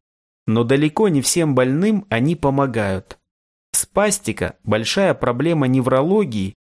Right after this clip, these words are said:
и нейрохирургии. Обсуждали мы её как-то с немецкими коллегами. И один немец, между прочим, как нечто общеизвестное, упомянул операцию, назвав её по имени автора,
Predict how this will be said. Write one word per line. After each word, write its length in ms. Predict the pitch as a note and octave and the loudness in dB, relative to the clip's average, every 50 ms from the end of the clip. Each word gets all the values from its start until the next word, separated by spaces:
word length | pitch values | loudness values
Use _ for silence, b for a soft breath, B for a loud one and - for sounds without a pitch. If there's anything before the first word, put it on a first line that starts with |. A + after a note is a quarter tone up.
| _ _ _ | _ _ _
и 80 | - B2+ | 0 0
нейрохирургии. 1120 | B2 B2+ D3 D#3+ D#3+ D3+ D3 C3 - C#3 C#3 C3 C#3 C3 B2+ A2 A2 G#2+ G2 G2+ - - _ _ _ _ _ _ _ _ _ _ _ _ _ _ _ | 2 2 2 2 2 0 -2 -2 0 0 0 2 0 -2 -2 -4 -2 -2 -2 -2 -4 -8 _ _ _ _ _ _ _ _ _ _ _ _ _ _ _
Обсуждали 720 | G#2+ A2 - - - C#3 B2+ A#2+ B2 E3 A3 A3 G3 D#3 | -4 -2 0 0 -2 -2 -4 -4 -2 0 0 2 2 2
мы 220 | C3 C3+ D#3 F3+ | 2 2 2 2
её 300 | F3 D3+ C3+ C3+ F#3+ A3 | 2 2 2 2 0 0
как-то 440 | G#3+ - - E3 F#3 - - - A#2+ | 0 0 -2 -2 -2 -2 -4 -2 -2
с 120 | G#2+ - - | -2 -2 -2
немецкими 640 | A#2 A2+ A#2 C3 E3 E3+ - - - D3 C#3+ C#3 | -2 0 0 0 0 -2 -4 -4 0 0 0 0
коллегами. 760 | C3+ - - C#3+ C#3 C3 A#2 G2+ G2 G2 G2 G2 G#2+ F#2 - - _ _ _ _ _ _ _ - | 0 0 -2 0 0 0 0 -2 -2 -4 -6 -6 -8 -10 -14 -18 _ _ _ _ _ _ _ -4
И 120 | - G#2+ | -2 0
один 460 | A2+ B2 B2+ B2+ E3+ F3 D3 C3 C3+ | 0 0 0 0 -2 0 0 2 2
немец, 480 | D#3 G3+ A#3 A#3 E3+ A2+ G2 - - - | 2 2 2 0 0 -2 -4 -6 -8 -4
между 320 | - A#2+ C3 B2+ C3+ D#3+ F3 | -2 -2 0 0 0 -2 -2
прочим, 520 | - - C#3+ B2+ A2 - - - G2 F#2+ | -2 -2 -2 -2 -2 -2 -6 -8 -8 -10
как 280 | - - - B2+ B2+ - | -6 -4 -4 -4 -2 -2
нечто 380 | E3 E3+ E3 - - - C#3 | -2 -2 0 -2 -2 -2 -2
общеизвестное, 1120 | C3 - D3+ D3+ C3+ - - D3+ D3 C#3 C3 E3 G#3 A#3 A#3 A#3 - - A#2 G2+ F#2+ F#2+ - | -2 -2 -4 -4 -4 -4 -2 -2 -2 -2 -2 -2 -2 0 0 -2 -2 -4 -4 -4 -6 -6 -6
упомянул 580 | - A#2+ A#2 C3 B2+ B2+ C3+ D3 E3+ E3+ D#3+ D3+ | -6 -4 -2 0 0 2 0 0 0 0 0 0
операцию, 720 | C3 - - D#3 E3+ G#3+ A#3 A3+ A3+ - - - G#2+ G#2 | -2 0 0 0 0 0 0 0 -2 -4 -4 -2 -2 0
назвав 520 | G#2 G#2 A2 A2+ A#2+ D3 F#3+ G3+ G3 - | 0 0 0 0 0 0 0 0 0 -2
её 220 | B2+ A#2+ C3 D3 C#3+ | 0 0 0 0 0
по 180 | - - B2 | 0 -2 0
имени 460 | B2 D3+ F3 F3 D#3 C#3 B2+ A#2+ - - | 0 0 0 0 2 2 0 0 -2 -2
автора, 540 | - F#3+ G#3+ G3+ - - - A2 G2+ A2 | -2 -2 -2 -2 -4 -4 -6 -6 -6 -8